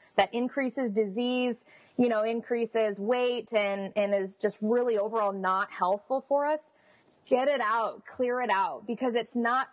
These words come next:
moving you forward. It's not getting you to where you wanna be. And it, it will most likely hinder you from, from getting there, um, at the pace that you wanna go. So I would say clear that out and really increase, you know, anything on the opposite side of that list, the top ten best foods.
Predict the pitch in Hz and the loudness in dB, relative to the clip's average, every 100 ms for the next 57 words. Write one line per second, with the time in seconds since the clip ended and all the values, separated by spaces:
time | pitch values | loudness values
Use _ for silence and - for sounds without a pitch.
0 | - 240 240 233 220 202 233 240 269 294 | -2 0 0 0 -2 0 2 2 0 0
1 | 214 - 226 233 247 - 220 233 226 214 | -2 -2 0 0 -2 0 0 2 -2 0
2 | 214 208 208 214 208 202 202 190 196 214 | 0 2 2 0 -2 -2 0 0 0 0
3 | 233 202 196 208 320 - _ - _ 233 | 0 -2 -2 -2 -2 -4 _ -20 _ 0
4 | 240 240 247 - - 247 - _ _ - | 2 0 0 -2 -4 -4 -4 _ _ -4
5 | 233 269 254 262 - 277 302 269 233 240 | 0 2 2 -2 -2 -2 -2 -2 -2 -2
6 | 262 233 233 - 220 226 247 247 240 262 | 0 0 -2 0 0 0 -4 -2 0 0
7 | 359 196 170 190 - 190 185 190 185 _ | -2 -4 -4 -2 0 0 0 -4 -8 _
8 | _ _ _ - 208 208 214 214 - 208 | _ _ _ -2 0 0 0 0 0 -2
9 | 226 214 220 208 233 196 220 254 277 226 | 0 0 0 0 0 0 0 0 0 -4
10 | 226 - 247 262 240 220 220 220 208 _ | -6 -2 0 2 0 2 2 0 -4 _
11 | _ - 240 233 233 254 254 240 233 240 | _ -2 0 0 0 0 0 -2 -2 -2
12 | 233 233 214 220 - 208 202 208 208 214 | 2 0 2 -2 0 0 2 0 -2 -2
13 | 208 226 262 - 214 208 - - 180 180 | 0 0 -2 0 -2 -2 -10 0 0 0
14 | 180 175 175 180 185 - 196 - 196 - | 0 -2 0 -4 -4 -4 -4 2 0 0
15 | - 214 208 190 247 - - 180 160 175 | -2 -2 0 0 -2 -4 -4 -4 -4 -10